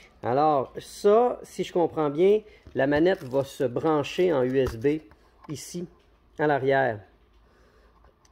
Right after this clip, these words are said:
Et après ça, il y a la charge. Et Change T V Display Setting to Fit. Alors, il y a un, il y a le port H D M I qui se cache derrière le sticker et il s'assure qu'on a lu la petite information avant de mettre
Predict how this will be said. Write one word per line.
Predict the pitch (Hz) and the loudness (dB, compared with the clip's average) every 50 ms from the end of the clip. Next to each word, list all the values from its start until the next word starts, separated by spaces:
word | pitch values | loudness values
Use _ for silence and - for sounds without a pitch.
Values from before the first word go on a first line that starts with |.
| _ - | _ -4
Et | - 147 147 143 143 | -2 0 0 0 0
après | 135 - - | -2 -4 -8
ça, | 127 - 175 | -4 -2 0
il | 156 | 2
y | 151 | 2
a | 139 | 2
la | 143 135 | 2 0
charge. | 131 - 175 165 185 208 220 190 - - _ _ _ _ _ _ | 0 -2 0 0 0 0 -2 -4 -8 -14 _ _ _ _ _ _
Et | 143 151 160 165 160 160 - _ | -2 0 0 -2 -4 -6 -12 _
Change | - - 196 196 202 208 - - - | -6 -2 0 0 0 -2 -4 -10 -10
T | - 190 185 | -8 -8 -6
V | 175 185 202 | -4 -6 -4
Display | 170 185 185 - - 190 | -4 -4 -6 -4 -4 -4
Setting | 185 - 170 - - 190 185 190 | -4 -4 -8 -4 -2 -2 -2 -2
to | 185 - 180 156 - - _ _ | -4 -6 -12 -12 -12 -20 _ _
Fit. | - 202 196 - _ - - - - - _ _ _ _ _ _ _ _ _ _ _ _ | -4 -4 -4 -4 _ -20 -20 -20 -20 -20 _ _ _ _ _ _ _ _ _ _ _ _
Alors, | 123 127 139 139 135 | -8 -6 -6 -6 -4
il | 127 | -4
y | 151 | -2
a | 180 | -2
un, | 185 160 - | -2 -4 -8
il | - 143 | -8 -4
y | 151 | -4
a | 190 | -2
le | 196 180 | -2 -2
port | 143 - - 175 175 180 180 170 143 113 110 - - - _ _ _ _ _ _ _ _ | -4 -6 -8 -6 -4 -4 -4 -6 -8 -10 -12 -14 -18 -20 _ _ _ _ _ _ _ _
H | - 139 135 127 123 | -6 -6 -6 -6 -6
D | 131 143 139 | -6 -6 -4
M | 135 139 | -2 -2
I | 160 185 | -2 -2
qui | 185 - | -4 -8
se | - - 143 | -10 -10 -10
cache | 127 - - 175 170 165 143 | -10 -6 -4 -4 -4 -4 -4
derrière | 131 135 131 120 123 131 139 139 | -6 -6 -6 -4 -4 -4 -4 -4
le | 131 123 | -6 -8
sticker | - - 131 - - 160 160 - | -10 -12 -14 -8 -6 -6 -6 -4
et | - - | -6 -6
il | 131 123 120 | -8 -8 -8
s'assure | - - 147 123 - - - 180 180 170 147 - | -8 -8 -8 -8 -8 -6 -4 -4 -2 -2 -4 -6
qu'on | - - 135 127 127 127 127 127 | -4 -4 -2 -2 -2 -4 -4 -2
a | 127 127 127 | 0 0 0
lu | 127 127 139 147 180 196 196 156 - - _ _ _ _ - - _ _ | 0 -2 -4 -2 -2 -2 -2 -4 -10 -18 _ _ _ _ -20 -20 _ _
la | - 131 | -6 -6
petite | - - - - _ 156 | -6 -6 -12 -8 _ -2
information | 143 135 - - 135 127 135 131 127 123 - - - 151 151 156 156 - | -2 -2 -2 -2 -4 -2 0 0 -2 -2 -4 -6 -6 -4 -4 -4 -6 -10
avant | - 120 120 117 135 127 | -10 -8 -6 -4 -4 -2
de | 120 120 | -2 -2
mettre | 123 127 131 127 - - - | -2 -4 -6 -8 -12 -20 -20